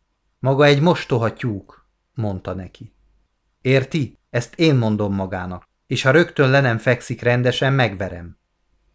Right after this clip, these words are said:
Aranka teljesen felöltözve kuporgott az ágy közepén,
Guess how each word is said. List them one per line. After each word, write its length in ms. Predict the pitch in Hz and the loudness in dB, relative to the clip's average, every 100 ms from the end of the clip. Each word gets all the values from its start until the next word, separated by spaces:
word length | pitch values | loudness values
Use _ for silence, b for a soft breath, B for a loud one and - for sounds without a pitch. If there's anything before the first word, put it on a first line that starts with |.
| _ _ _ _ _ _ _ _ _ | _ _ _ _ _ _ _ _ _
Aranka 500 | - 160 170 151 143 | 0 2 4 2 -4
teljesen 580 | - 139 117 107 - 104 | 0 2 4 2 -2 -6
felöltözve 760 | 101 123 120 113 110 117 107 98 | 0 0 2 -2 -2 -2 -2 -4
kuporgott 600 | 117 120 113 107 104 - | -6 -2 -2 0 -6 -6
az 160 | 95 | -8
ágy 240 | 117 113 104 | -4 -4 -4
közepén, 720 | - 104 113 - 131 131 127 | -6 -2 -2 0 -2 -2 -6